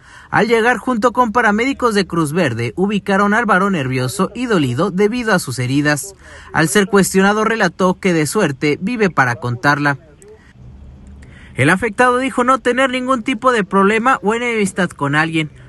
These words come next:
Afirmó ser vecino de la colonia Lomas del Paraíso, que se encuentra a unos minutos de donde lo encontraron.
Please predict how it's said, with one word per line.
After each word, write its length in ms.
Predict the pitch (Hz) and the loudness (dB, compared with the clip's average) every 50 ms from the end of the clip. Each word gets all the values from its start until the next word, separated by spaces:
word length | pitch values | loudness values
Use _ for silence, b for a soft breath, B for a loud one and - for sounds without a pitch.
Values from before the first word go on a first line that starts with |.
| B B | B B
Afirmó 560 | - 117 113 - 135 135 143 165 156 120 101 | -8 -8 -6 -4 -4 -4 -2 -2 -4 -4 -6
ser 220 | - - 151 147 | -6 -6 -6 -4
vecino 380 | 156 170 165 - 190 185 190 185 | -2 -2 -4 -2 -2 -2 0 0
de 100 | 190 190 | 0 0
la 100 | 190 190 | 0 0
colonia 480 | 190 - 175 170 175 190 196 202 202 - 175 | 0 -2 0 2 2 2 4 2 2 2 2
Lomas 500 | 175 180 190 208 214 208 208 202 196 170 | 2 4 4 4 2 2 2 2 2 2
del 160 | 170 147 139 | 0 -2 -2
Paraíso, 640 | - 143 139 147 156 156 139 123 - - 180 233 - B B B B B - - - - - - - - - | 0 0 2 2 2 0 -2 -4 -2 -2 -4 -4 -4 B B B B B -20 -20 -20 -20 -20 -20 -14 -4 0
que 140 | 220 247 | 0 0
se 120 | - - 254 | 2 2 0
encuentra 680 | 240 220 - - 254 220 156 131 - 131 120 117 117 B B B B - - | 0 0 2 2 2 2 2 -2 -2 0 0 0 -2 B B B B -6 -2
a 80 | - | 0
unos 320 | 143 170 190 220 220 196 185 | 2 2 4 2 2 2 2
minutos 420 | 196 196 208 214 196 - 254 247 | 2 2 2 0 -2 -2 -4 0
de 80 | 226 233 | 2 2
donde 300 | 220 208 190 175 160 147 | 2 4 2 2 2 0
lo 80 | 135 | 0
encontraron. 720 | 127 120 - 123 123 120 - 143 151 160 156 151 151 143 | -2 -4 -4 -6 -6 -4 0 0 2 2 2 0 -2 -4